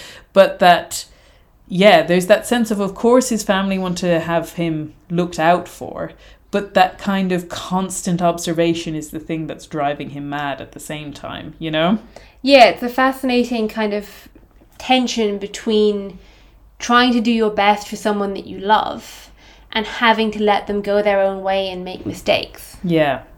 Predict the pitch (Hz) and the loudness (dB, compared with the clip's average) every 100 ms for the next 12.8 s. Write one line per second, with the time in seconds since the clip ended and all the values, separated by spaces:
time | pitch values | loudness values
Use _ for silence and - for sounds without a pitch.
0 | _ - 180 175 - - 196 180 170 175 | _ -4 -4 -2 -4 0 0 2 6 4
1 | 175 175 160 - - 160 156 151 147 147 | 6 2 0 0 0 0 0 -4 -4 -6
2 | 151 147 143 139 139 135 139 139 139 - | -6 -6 -6 -6 -4 -4 -4 -8 -10 -4
3 | 165 - 170 170 160 151 143 135 - 151 | -4 -2 -6 -4 -6 -6 -8 -8 -4 -2
4 | 143 135 147 - - 143 - 151 151 - | -2 -4 -8 -10 -10 -10 -10 -10 -8 -4
5 | 147 - 156 - 143 - 151 143 139 135 | -4 -6 -10 -10 -10 -6 -4 -4 -6 -8
6 | - - 147 143 143 143 143 135 - 139 | -10 -6 -4 -4 -4 -2 -2 -6 -8 -6
7 | 151 156 160 165 175 160 156 160 147 143 | 0 2 0 0 0 0 -2 -6 -6 -4
8 | 151 156 156 165 170 160 156 151 147 143 | 0 2 4 6 6 4 2 -2 -4 -6
9 | 139 143 139 151 156 147 147 147 143 - | -2 -2 -2 -4 -8 -8 -8 -8 -8 -6
10 | - - - - - - - - - 170 | -8 -10 -20 -20 -20 -6 -6 -6 -4 -2
11 | 170 151 147 - 151 139 139 151 143 143 | -2 -6 -6 -4 -2 -2 -2 -2 -2 -6
12 | 135 139 135 135 151 139 - 156 | -8 -4 -4 -2 -6 -6 -8 -12